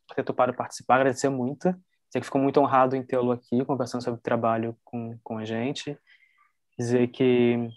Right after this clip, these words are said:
enfim, como disse antes, tem habitado o meu pensamento e tem sido,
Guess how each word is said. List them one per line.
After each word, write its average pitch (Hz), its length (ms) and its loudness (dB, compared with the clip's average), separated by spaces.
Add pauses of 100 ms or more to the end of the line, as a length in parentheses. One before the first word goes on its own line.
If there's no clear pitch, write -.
(720)
enfim, 123 220 -2
como 123 240 0
disse 120 160 -2
antes, 123 260 0
tem 135 120 2
habitado 135 240 4
o - 20 2
meu 131 100 0
pensamento 135 680 2
e 139 200 4 (140)
tem 127 160 -2
sido, 135 240 2